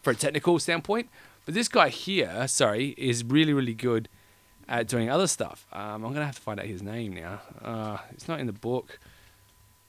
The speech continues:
Uh, yeah, Pete, Pe-, Peter Wildower. Yeah, Peter Wildower, right? I don't know much about him either, but this performance was good enough to just get to see what the sound like would be with Jeff Loomis, with Eric Peterson. We're gonna need a bass player, right? Look,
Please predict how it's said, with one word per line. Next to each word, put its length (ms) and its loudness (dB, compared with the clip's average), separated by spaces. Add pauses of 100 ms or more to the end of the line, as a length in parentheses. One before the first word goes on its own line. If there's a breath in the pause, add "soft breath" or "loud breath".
(560)
Uh, 220 4
yeah, 200 12 (180)
Pete, 260 4 (300)
Pe-, 240 6 (220)
Peter 240 6
Wildower. 640 8 (340)
Yeah, 320 6 (140)
Peter 220 4
Wildower, 540 4
right? 220 0
I 100 4
don't 100 8
know 140 12
much 260 6
about 200 10
him 60 6
either, 160 6
but 120 2
this 180 0
performance 640 2
was 120 0
good 160 2
enough 360 6 (360 loud breath)
to 100 -2
just 220 -2
get 160 4
to 60 -4
see 140 2
what 180 2
the 60 -2
sound 340 8
like 160 6
would 140 -2
be 360 2
with 520 2 (200)
Jeff 260 4
Loomis, 440 2 (460 soft breath)
with 240 4
Eric 260 2
Peterson. 460 0 (220 loud breath)
We're 80 -2
gonna 120 8
need 160 6
a 40 0
bass 340 -2
player, 360 -2
right? 280 -4
Look, 220 -2